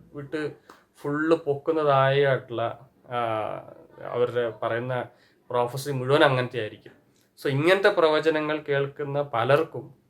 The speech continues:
വളരെ സന്തോഷമാണ്. So, ഇവിടെ ഇവര് ഈ പറയുന്ന മൂന്ന് പേർക്കും തന്നെ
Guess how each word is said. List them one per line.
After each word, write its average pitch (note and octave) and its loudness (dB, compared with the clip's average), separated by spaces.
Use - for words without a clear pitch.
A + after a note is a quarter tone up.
വളരെ B2 -4
സന്തോഷമാണ്. C3 -4
So, C3+ -4
ഇവിടെ C3 -2
ഇവര് C3+ -2
ഈ D3+ -2
പറയുന്ന C#3 0
മൂന്ന് C3+ -2
പേർക്കും C3 -4
തന്നെ A2 -10